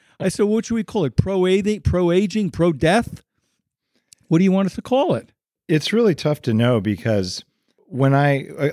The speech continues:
Speaker 2: I first got involved, and I've been running an anti-aging nonprofit group,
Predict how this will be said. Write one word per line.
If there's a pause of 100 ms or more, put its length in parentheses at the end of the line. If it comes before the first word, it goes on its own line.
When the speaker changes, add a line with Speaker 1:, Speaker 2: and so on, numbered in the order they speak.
Speaker 2:
I
first
got
involved,
and
I've
been
running
an
anti-aging
nonprofit
group,